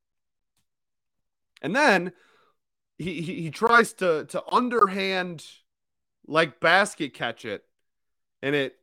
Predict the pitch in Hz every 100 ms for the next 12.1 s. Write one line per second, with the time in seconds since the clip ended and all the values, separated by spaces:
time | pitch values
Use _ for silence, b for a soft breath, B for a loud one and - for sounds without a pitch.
0 | - 135 120 - 180 170 - 180 160 156
1 | 156 139 117 - 139 151 160 131 151 170
2 | 175 165 160 143 - 156 151 - 208 -
3 | - 135 120 113 b b b b b b
4 | b _ _ _ _ _ _ - 170 -
5 | 156 143 135 120 113 107 104 101 95 85
6 | 73 78 76 76 _ _ _ _ _ _
7 | _ _ _ _ _ 135 127 - 123 110
8 | - 180 240 220 196 175 151 135 117 104
9 | - 87 78 - _ _ _ _ _ _
10 | _ _ 127 127 131 127 120 - 139 123
11 | 120 107 - 107 104 92 - 92 82 85